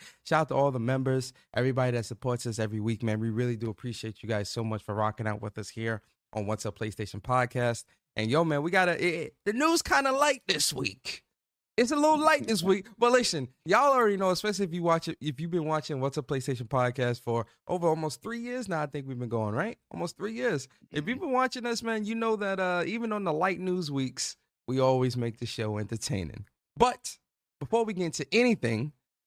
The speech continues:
I gotta introduce the other half of What's Up PlayStation podcast. My, my brother down there. You see him down there. You see the big bro down there. Yeah?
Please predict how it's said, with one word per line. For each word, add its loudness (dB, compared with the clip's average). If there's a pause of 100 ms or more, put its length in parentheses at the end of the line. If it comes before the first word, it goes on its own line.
(140)
I -4
gotta 4
introduce -2 (280)
the 2
other 4
half 2
of -6
What's -2
Up -4
PlayStation -4
podcast. -2
My, 4
my 4
brother 2
down 2
there. 2
You 0
see 2
him 4
down 6
there. 4 (640)
You -2
see 4
the 6
big 6
bro 6
down 6
there. 6 (680)
Yeah? 4